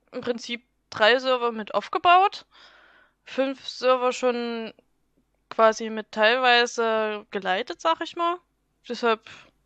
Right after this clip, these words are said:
mich interessiert das auch ganz gut, wie die, ganz, äh, wie die Programmierung so dahinter funktioniert. Hab ja auch schon selber versucht, einen eigenen Bot zu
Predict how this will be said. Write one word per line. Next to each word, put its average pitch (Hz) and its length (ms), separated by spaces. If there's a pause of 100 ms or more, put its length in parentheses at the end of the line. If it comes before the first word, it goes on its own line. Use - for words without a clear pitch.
(120)
mich 233 120
interessiert 254 460
das 294 160
auch 233 100
ganz 226 220
gut, 240 180
wie 214 100
die, 202 520
ganz, 214 460
äh, 208 340
wie 208 80
die 202 200
Programmierung 226 600
so 285 100
dahinter 285 320
funktioniert. 269 560
Hab 226 140
ja 214 60
auch 208 80
schon 202 240
selber 226 260
versucht, 254 420
einen 247 100
eigenen 208 360
Bot 247 240
zu 330 280